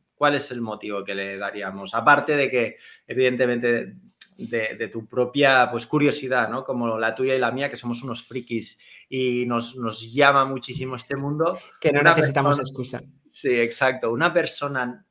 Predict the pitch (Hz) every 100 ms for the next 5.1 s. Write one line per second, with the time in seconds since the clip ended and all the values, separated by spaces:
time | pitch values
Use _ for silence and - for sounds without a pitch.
0 | _ - 123 - - _ 185 _ - 120
1 | 127 135 123 131 - 117 127 127 123 127
2 | 127 107 127 - 131 120 113 113 123 160
3 | 190 _ - _ _ - 139 139 131 -
4 | 143 139 170 170 160 143 143 135 123 113